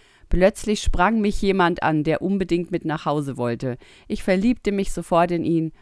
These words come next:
und er liebt Umarmungen. Abends suchten wir noch eine Cocktailbar auf, da wir sehr gerne Cocktails trinken. Gelandet sind wir im Barfuß, eine unglaublich coole und schöne Location. Dort gab es riesige Liegewiesen.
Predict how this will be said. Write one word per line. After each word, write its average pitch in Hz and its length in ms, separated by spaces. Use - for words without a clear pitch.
und - 180
er 175 340
liebt 190 500
Umarmungen. 131 880
Abends 180 320
suchten 196 280
wir 175 100
noch 170 140
eine - 180
Cocktailbar 220 720
auf, 190 140
da 170 160
wir 156 120
sehr 147 160
gerne 139 240
Cocktails 208 560
trinken. 170 500
Gelandet 175 420
sind 175 220
wir 175 140
im 180 120
Barfuß, 165 560
eine 165 200
unglaublich 175 600
coole 208 300
und 156 160
schöne 175 240
Location. 147 640
Dort 147 180
gab - 200
es - 200
riesige 190 360
Liegewiesen. 156 840